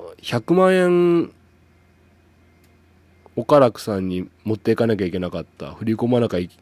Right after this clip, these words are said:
けなかったということで、まあ、家族経営、ね、僕は一人でほとんどやってますけども、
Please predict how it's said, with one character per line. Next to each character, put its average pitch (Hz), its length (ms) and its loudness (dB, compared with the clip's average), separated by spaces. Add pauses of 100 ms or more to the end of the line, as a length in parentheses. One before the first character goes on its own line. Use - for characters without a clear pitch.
(360)
け - 160 0
な 113 100 -12
か 113 120 -8
っ 92 40 -10
た - 180 -18
と 92 100 -14
い 90 40 -10
う 90 60 -12
こ 90 80 -14
と 87 140 -12
で、 87 280 -4 (2500)
ま 95 80 -8
あ、 - 20 -16
家 - 160 -8
族 135 260 0
経 117 580 4
営、 85 60 -12 (400)
ね、 98 220 -6
僕 95 220 -8
は 107 40 -4
一 98 40 -8 (140)
人 127 80 6
で 101 60 0
ほ 98 120 -6
と 113 120 -2
ん 107 40 0
ど 92 80 -4
や 87 60 -4
っ - 20 -10
て 113 160 -4
ま 120 140 0
す - 100 -14
け 104 80 0
ど 90 100 -10
も、 82 560 -12